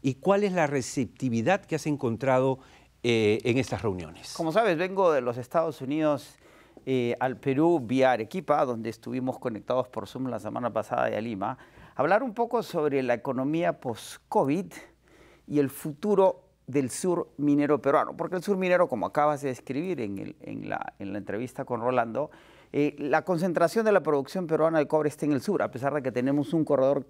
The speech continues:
Speaker 2: de cobre que prácticamente cruza el país completamente. ¿Y por qué en la economía post-covid, en donde se cambia la matriz energética de una basada en combustibles a una en metales y minerales, el Perú se convierte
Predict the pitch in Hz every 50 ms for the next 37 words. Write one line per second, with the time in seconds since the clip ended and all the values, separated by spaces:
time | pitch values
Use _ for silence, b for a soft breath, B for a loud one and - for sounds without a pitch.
0 | _ _ - 120 113 - 139 139 131 135 110 120 113 - 143 147 143 - - 143
1 | - 139 120 131 131 131 127 120 104 - 131 127 117 139 131 120 - - 104 113
2 | 117 - - - 104 101 110 110 98 - 76 - - - - - - B B B
3 | B B B B B B B B - 156 139 - 156 151 - - 196 208 220 -
4 | 175 175 170 160 156 - - 147 135 135 135 135 156 170 180 170 - - 139 123
5 | - - - 202 175 151 143 120 - 131 110 110 110 123 120 107 107 - - 127
6 | - 196 202 226 220 214 175 143 131 131 127 - 143 165 143 160 160 139 123 113
7 | - 170 160 123 131 101 - 90 98 113 131 135 143 135 131 120 113 - - 143
8 | 135 123 113 107 101 - 107 104 104 101 - - - 180 165 143 120 107 98 110
9 | 104 113 131 135 127 113 98 98 - 120 131 135 127 - 120 117 117 113 110 110
10 | 117 101 85 92 120 127 131 - b b b b b b b b b b - 147
11 | 143 135 139 143 143 151 180 175 - 185 147 - 143 120 123 127 147 151 151 139
12 | - - 156 147 -